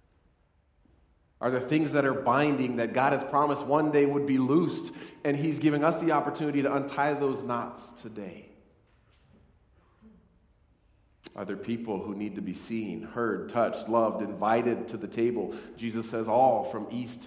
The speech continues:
to west." Is there a way that we can help him,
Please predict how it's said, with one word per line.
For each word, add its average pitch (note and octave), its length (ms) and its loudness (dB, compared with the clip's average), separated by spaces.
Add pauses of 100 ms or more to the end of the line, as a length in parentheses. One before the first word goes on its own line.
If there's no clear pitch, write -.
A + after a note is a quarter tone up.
(120)
to A#2 120 -10
west." - 640 -10 (1160)
Is F#2 100 -14
there G2+ 140 -6
a G2+ 60 -6
way G#2+ 220 -4
that F#2+ 160 -6
we G2+ 140 -6
can G2 220 -10
help G#2 340 -10
him, G#2 120 -18